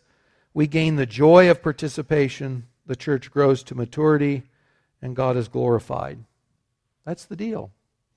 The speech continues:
Doing the dishes, taking out the trash, serving others is Jesus made known on the earth. That's what we're called to do. If you want to serve, but you're not sure how, take your bulletin,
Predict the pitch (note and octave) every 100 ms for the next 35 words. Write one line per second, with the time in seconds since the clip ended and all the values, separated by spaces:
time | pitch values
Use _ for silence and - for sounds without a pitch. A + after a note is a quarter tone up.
0 | _ _ _ _ D3 F3 F#3+ F3+ F3+ F3
1 | F3 - F3+ F3 D#3+ D#3 - - D#3 C#3+
2 | C3+ - D#3+ D3+ C#3+ C3+ C3 D#3+ D#3+ C3
3 | A#2+ _ _ _ _ _ B2 B2+ D3+ C#3
4 | D3 - C3+ C3 B2+ B2 B2 A#2 A#2 A#2
5 | G#2+ G2 B2 A#2 - B2+ A#2 A#2 A#2 G2
6 | A2 A2+ G2 F#2+ _ _ _ _ _ _
7 | _ _ _ _ _ _ _ G#3 A3 A#3+
8 | C#4 A#3+ G#3 F3+ G#3 G3 G#3 A3+ - _
9 | _ _ _ _ E3+ - G3 F#3 E3 -
10 | F3+ D#3 E3 E3 F3 E3 _ _ _ _
11 | _ _ _ _ _ _ - F3+ G#3+ F3
12 | E3+ D#3 - F#3